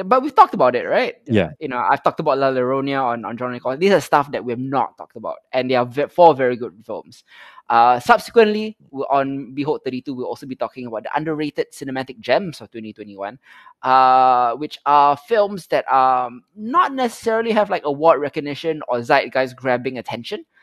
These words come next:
Speaker 2: Yeah.
Speaker 1: but just, like, tiny little indie films that I just, that really captured me this year.
Speaker 2: Mm-hmm.
Speaker 1: Uh, and, and we'll get into that, uh, soon lah. So yeah, that's,
Speaker 2: Yeah.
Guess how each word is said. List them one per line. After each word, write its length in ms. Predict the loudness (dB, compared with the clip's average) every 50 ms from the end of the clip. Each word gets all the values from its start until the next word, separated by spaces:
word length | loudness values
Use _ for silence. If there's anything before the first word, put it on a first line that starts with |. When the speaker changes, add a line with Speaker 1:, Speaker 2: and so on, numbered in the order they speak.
| _
Speaker 2:
Yeah. 140 | -2 -2 -2 -2 _
Speaker 1:
but 220 | -2 -2 -2 2
just, 180 | 2 0 -2 0 0
like, 180 | 0 0 0 _ _ _ _ _ _
tiny 280 | -4 0 0 0 0 -2
little 240 | -4 -4 _ -4 -2 -2
indie 220 | -2 -2 -4 -6
films 420 | -6 -4 -4 -4 -4 -6 -12 -8
that 120 | -6 -4 -2
I 80 | -2
just, 380 | -4 -4 -8 -10 -10 -16 -10 -8
that 160 | -6 -6 -4
really 160 | -4 -6 -6
captured 420 | -6 -4 -4 -4 -4 -4 -10 -14 -14
me 160 | -14 -14 -12
this 220 | -12 -12 -12 -10
year. 140 | -10 -12 -12 -12 _ -20 -20 -20 -18 _
Speaker 2:
Mm-hmm. 140 | -12 -6 -2
Speaker 1:
Uh, 320 | 0 2 4 4 4 4 4
and, 180 | 2 2 2
and 160 | 2 0 0
we'll 120 | 0 0 0
get 120 | 0 -2
into 160 | -2 -4 -6 -6
that, 180 | -6 -6 -6 -6
uh, 300 | -8 -6 -6 -6 -6 -8
soon 280 | -10 -8 -6 -6 -4
lah. 140 | -4 -6 -10
So 140 | -10 -12 -10
yeah, 240 | -8 -6 -8 -8 -8 -4
that's, 180 | -2 -2 -2 0
Speaker 2:
Yeah. 140 | -2 -6